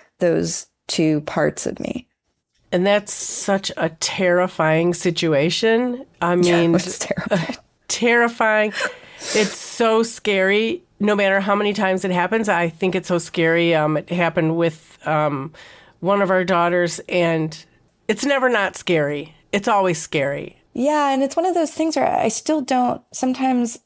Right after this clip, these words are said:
Speaker 1: um, my boyfriend said the other day, you know, we've been flying back and forth, and I've traveled internationally my whole life, but, but my lungs were hurting, and I was like, "Oh gosh, like, I hope that, you know, there isn't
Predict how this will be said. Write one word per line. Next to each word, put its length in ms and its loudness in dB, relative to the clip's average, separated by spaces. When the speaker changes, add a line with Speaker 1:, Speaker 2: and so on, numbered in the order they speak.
Speaker 1:
um, 360 2
my 180 2
boyfriend 720 0
said 200 -2
the 100 2
other 160 0
day, 200 2
you 60 2
know, 140 0
we've 160 -2
been 120 -2
flying 600 0
back 240 -2
and 100 -4
forth, 540 -2
and 100 0
I've 160 0
traveled 380 0
internationally 540 0
my 60 -2
whole 140 2
life, 240 2
but, 140 -2
but 160 0
my 100 4
lungs 400 2
were 120 2
hurting, 680 0
and 200 0
I 80 0
was 140 -2
like, 140 -2
"Oh 120 0
gosh, 400 -2
like, 240 0
I 100 0
hope 360 -2
that, 280 -2
you 100 0
know, 100 -2
there 140 0
isn't 300 -4